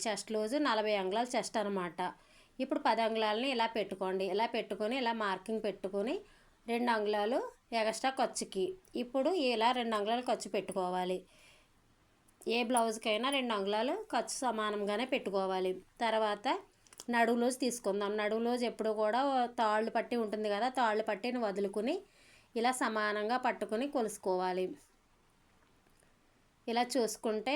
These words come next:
ముప్పై నాలుగు అంగుళాలు వచ్చింది. ఈ ముప్పై నాలుగు అంగుళాలని మనం ఫోల్డింగ్ చేసుకోవాలి. ఈ భాగాన్ని ఇలా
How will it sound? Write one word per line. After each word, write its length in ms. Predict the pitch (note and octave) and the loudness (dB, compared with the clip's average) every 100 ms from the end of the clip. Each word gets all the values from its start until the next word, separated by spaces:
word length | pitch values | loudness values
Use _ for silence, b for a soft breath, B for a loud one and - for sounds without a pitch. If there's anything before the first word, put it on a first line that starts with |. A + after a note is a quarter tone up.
| D4+ | 2
ముప్పై 260 | A3+ - A3 | 0 0 0
నాలుగు 240 | A3 G#3+ G#3 | 2 2 2
అంగుళాలు 300 | F#3+ F#3+ A#3+ A#3+ | 2 2 2 0
వచ్చింది. 380 | - G3 F#3 F#3 G3 | 0 0 2 2 2
ఈ 40 | A#3 A3+ | 0 -2
ముప్పై 200 | A3 A3+ | -2 -2
నాలుగు 220 | A3 G#3+ A3 | 0 0 0
అంగుళాలని 460 | G#3 G#3 G3+ G#3+ C#4 B3+ | 0 2 2 0 0 0
మనం 200 | A3 E4+ G4 b b b b - | 0 -2 -4 b b b b 4
ఫోల్డింగ్ 400 | A#3+ A#3 B3 B3 | 6 6 2 0
చేసుకోవాలి. 680 | G#3 G3+ G#3+ F#3+ G3 F#3+ F#3+ F#3+ G#3 | -2 0 -2 0 0 0 -2 -4 -2
ఈ 40 | G#3+ A3 | 0 0
భాగాన్ని 400 | G3 G3+ A3 A#3 | 0 0 -2 0
ఇలా 100 | G#3+ | -2